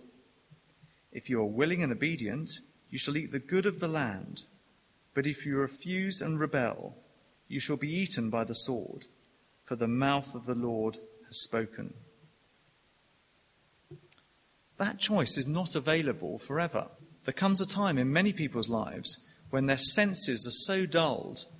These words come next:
to spiritual reality that it's too late. That's the spiritual reality check that God gives to Isaiah, and that's also the spiritual reality check today.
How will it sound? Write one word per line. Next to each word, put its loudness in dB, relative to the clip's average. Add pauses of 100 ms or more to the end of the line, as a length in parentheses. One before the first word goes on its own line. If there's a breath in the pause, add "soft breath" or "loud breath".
(520)
to 2
spiritual 4
reality -2 (1000)
that -4
it's -2
too 0
late. -2 (2750)
That's 2
the 2
spiritual 2
reality 2
check -4
that -6
God 0
gives 0
to -4
Isaiah, -2 (640)
and -2
that's 4
also 4
the -2
spiritual 0
reality -2
check -8
today. -6